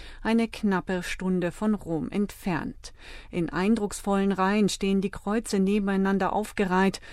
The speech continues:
unter denen Tausende von jungen amerikanischen Soldaten, die während des Zweiten Weltkriegs in Italien gefallen sind,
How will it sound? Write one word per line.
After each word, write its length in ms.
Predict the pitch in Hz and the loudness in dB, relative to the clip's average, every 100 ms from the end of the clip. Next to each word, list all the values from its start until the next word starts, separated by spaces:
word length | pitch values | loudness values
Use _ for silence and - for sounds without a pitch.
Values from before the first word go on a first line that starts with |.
| - - | -18 -4
unter 260 | 214 220 | 0 2
denen 300 | 208 220 220 | 2 2 2
Tausende 560 | 220 220 233 220 196 185 | 0 -2 0 4 4 4
von 280 | - 180 180 | 0 0 2
jungen 300 | 196 202 190 | 2 2 2
amerikanischen 880 | 190 185 185 - 196 185 185 196 | 2 2 0 -2 0 0 0 2
Soldaten, 760 | 185 196 185 202 208 - 196 185 | 2 2 2 2 2 4 6 6
die 240 | 180 170 | 4 0
während 340 | 180 214 214 202 | 0 2 2 2
des 200 | 185 - | 0 -2
Zweiten 480 | - 190 185 - 196 | 0 2 2 2 2
Weltkriegs 520 | 190 - - 190 - | 2 -2 -4 -4 -2
in 140 | 190 | 0
Italien 600 | 190 185 185 180 185 190 | 0 0 -2 0 0 0
gefallen 540 | 202 - 196 190 196 196 | 0 -2 0 2 4 4
sind, 300 | 196 190 | 6 4